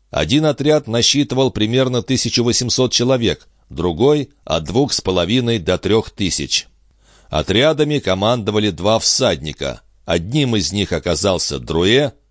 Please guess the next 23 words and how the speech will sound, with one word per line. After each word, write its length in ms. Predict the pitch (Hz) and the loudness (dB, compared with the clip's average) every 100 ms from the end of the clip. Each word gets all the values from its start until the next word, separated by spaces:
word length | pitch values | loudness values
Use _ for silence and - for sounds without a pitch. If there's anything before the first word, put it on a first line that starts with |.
| _ - | _ -16
другим — 600 | 65 85 76 113 127 107 _ _ | -4 -2 0 0 0 -6 _ _
Био. 520 | - 92 101 92 73 _ _ _ _ _ _ _ _ | -4 0 2 0 -2 _ _ _ _ _ _ _ _
Шарни 400 | - 95 98 156 | -2 0 2 0
достаточно 680 | 151 151 - 156 143 - 143 | 2 2 2 0 2 -2 -2
было 240 | 143 151 156 | 0 2 2
увидеть, 440 | 147 170 104 - | 2 0 0 0
откуда 460 | 90 - 113 101 82 | -2 -2 -2 0 -2
движутся 520 | 82 110 104 92 95 | 0 0 0 -2 -2
эти 200 | 80 90 | 0 0
отряды, 640 | 82 92 117 123 117 113 _ | 0 2 2 2 0 -4 _
чтобы 420 | - - 85 87 | -14 -4 -2 2
ему 300 | 90 95 117 | 0 0 0
всё 320 | 110 - 92 98 | 0 0 0 0
стало 400 | - 90 90 87 | -2 0 0 0
ясно. 600 | 82 82 76 - 65 - _ _ _ _ _ _ _ _ 80 | 0 0 0 -4 -8 -14 _ _ _ _ _ _ _ _ -2
Необъяснимое 880 | 92 104 101 120 - 127 127 120 | 0 2 2 0 0 -2 2 2
до 160 | 107 120 | 2 0
сих 220 | - 92 | 0 -2
пор 220 | 107 113 | 2 2
отсутствие 580 | 110 - 110 107 92 101 | 2 0 -2 -2 0 0
Друэ 540 | 95 101 104 98 92 85 | 2 2 2 2 0 0
и 20 | |
Био 520 | 82 90 101 123 | -2 0 0 0